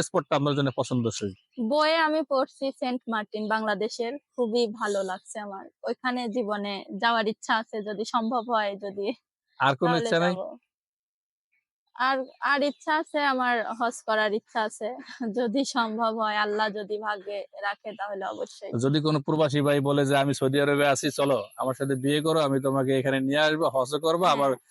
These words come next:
Speaker 1: আমার এখানে থেকে বেড়াইয়া তারপরে বাড়ি যাবা।"
Speaker 2: হ্যাঁ, তাহলে আমার কোনো সমস্যা নাই।
Speaker 1: কিন্তু সমস্যা একটা আছে, ওই লোকের বউ আছে।
Speaker 2: বউ, বউয়ের তরফ থেকে যদি কোনো বাধা না থাকে,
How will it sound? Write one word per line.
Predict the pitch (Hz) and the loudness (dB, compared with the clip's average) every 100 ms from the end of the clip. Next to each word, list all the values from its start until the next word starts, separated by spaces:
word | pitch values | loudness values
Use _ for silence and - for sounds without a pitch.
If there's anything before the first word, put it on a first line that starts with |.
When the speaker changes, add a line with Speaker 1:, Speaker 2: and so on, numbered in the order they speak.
| _ - | _ -2
Speaker 1:
আমার | 135 143 | 2 4
এখানে | 139 139 | 4 2
থেকে | 147 147 160 | 0 2 4
বেড়াইয়া | 139 143 165 170 | 4 4 4 4
তারপরে | 139 135 131 | 2 2 2
বাড়ি | 123 131 | 2 2
যাবা।" | 127 113 - - | 2 -2 -4 -10
Speaker 2:
হ্যাঁ, | 247 | -6
তাহলে | 262 294 269 247 | -2 2 2 2
আমার | 240 240 | 0 -4
কোনো | 226 226 | -6 -6
সমস্যা | 240 214 220 - 196 | -2 -2 -2 -6 -8
নাই। | 190 233 _ | -8 -14 _
Speaker 1:
কিন্তু | 156 170 | 0 0
সমস্যা | 165 165 156 156 | 2 0 2 0
একটা | - 165 | 2 2
আছে, | 139 135 | 4 4
ওই | |
লোকের | 139 147 | 4 2
বউ | 131 131 | 2 2
আছে। | 113 117 98 _ _ _ _ _ _ _ _ - - - 202 202 | 2 -2 -8 _ _ _ _ _ _ _ _ -20 -20 -18 -10 -2
Speaker 2:
বউ, | 254 302 311 320 311 311 311 302 311 - _ _ _ _ _ _ _ _ 330 - | 2 4 4 4 2 2 0 -2 -4 -8 _ _ _ _ _ _ _ _ -12 -6
বউয়ের | 214 277 294 311 285 | -2 2 4 2 0
তরফ | 302 302 294 - | 2 2 2 0
থেকে | 320 294 285 | -2 2 0
যদি | 262 262 262 | 2 0 0
কোনো | 262 269 240 | 0 0 2
বাধা | 262 262 320 320 | 2 2 2 4
না | 302 269 | 4 2
থাকে, | - 262 - 226 | 0 -2 0 -2